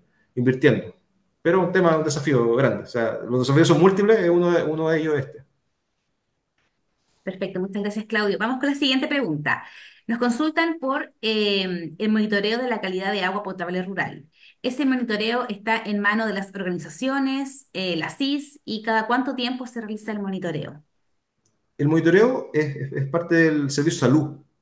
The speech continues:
Speaker 1: Ca-, cada servicio de salud provincial tiene un equipo que hace el monitoreo de calidad y cumple los requisitos de, de, de salud. Eso siempre ha existido, incluso antes de la normativa. Eh,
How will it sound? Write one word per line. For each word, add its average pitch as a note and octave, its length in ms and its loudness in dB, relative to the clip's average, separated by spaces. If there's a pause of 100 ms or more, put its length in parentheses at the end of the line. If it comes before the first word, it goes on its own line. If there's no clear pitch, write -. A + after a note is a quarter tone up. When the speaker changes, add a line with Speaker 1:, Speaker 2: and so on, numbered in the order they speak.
(460)
Speaker 1:
Ca-, D3+ 260 -2
cada E3 140 6
servicio F3 240 4
de - 40 -6
salud E3+ 260 4
provincial E3 580 0
tiene E3 200 0
un D#3+ 120 -2
equipo E3 320 -4
que D3+ 140 2
hace D3 160 0
el D3 60 -2
monitoreo C#3+ 320 4
de C#3 60 0
calidad C#3+ 420 2
y D3 120 -2
cumple D3+ 280 -4
los C#3 360 -4
requisitos C3+ 420 -2
de, C3 140 -2
de, C3 260 -2
de C3+ 100 -2
salud. B2 280 2
Eso A#2+ 140 -2
siempre E3+ 260 2
ha E3+ 40 0
existido, E3 380 2 (100)
incluso D3 360 -2
antes E3 220 0
de E3 60 0
la E3 100 2
normativa. D#3+ 460 0 (580)
Eh, G#2 920 -2